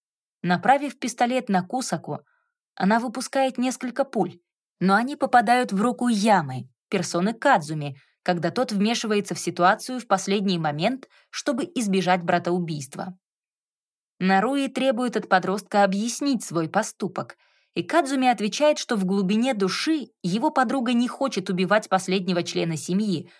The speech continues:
несмотря на обиду, преследующую её столько лет.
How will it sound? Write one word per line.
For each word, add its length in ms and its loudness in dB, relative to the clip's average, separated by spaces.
несмотря 500 2
на 220 4
обиду, 340 -2
преследующую 880 -2
её 280 -2
столько 420 -4
лет. 360 -4